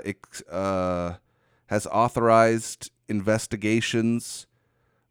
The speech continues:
of the vote count. Uh, the talk shows on Fox News have started contradicting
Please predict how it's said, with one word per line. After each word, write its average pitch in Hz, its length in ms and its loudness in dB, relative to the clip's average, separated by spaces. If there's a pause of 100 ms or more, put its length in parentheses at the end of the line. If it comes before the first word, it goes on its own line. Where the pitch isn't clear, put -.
(120)
of 98 120 -2
the 95 80 -4
vote 101 320 0
count. 127 560 -2 (3000)
Uh, 98 320 2
the 95 80 -2
talk 113 260 2
shows 113 480 4
on 98 200 0
Fox 107 420 2
News 117 680 2
have 104 240 -4
started 110 340 0
contradicting 113 920 -2